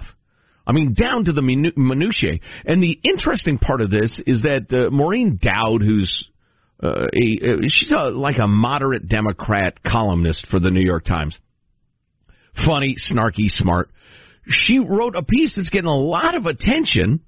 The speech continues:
in, in the New York Times, a w-, way left paper. "Spare me the purity racket" is her headline. And, uh, let's see, one of the, one of the, uh, the key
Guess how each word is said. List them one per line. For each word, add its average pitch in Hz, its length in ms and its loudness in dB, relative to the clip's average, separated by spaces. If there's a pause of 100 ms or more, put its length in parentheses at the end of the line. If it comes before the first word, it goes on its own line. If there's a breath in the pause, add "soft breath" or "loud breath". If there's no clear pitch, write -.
(400)
in, 156 340 2
in 220 200 2
the 175 80 2
New 127 120 2
York 98 240 0
Times, 90 360 2
a 139 80 2
w-, 120 460 0
way 156 180 0
left 104 260 0
paper. 101 420 0 (240 loud breath)
"Spare 262 680 -2
me 240 180 0
the 175 240 0
purity 156 580 2
racket" 104 600 0 (1120)
is 139 200 0
her 127 140 2
headline. 113 680 0 (1500)
And, 139 360 2
uh, 135 160 2
let's 165 280 -4
see, 147 160 2
one 185 160 2
of 139 140 0
the, 151 100 0
one 185 200 0
of 165 100 2
the, 135 220 2
uh, 107 180 0
the 117 120 0
key 175 340 0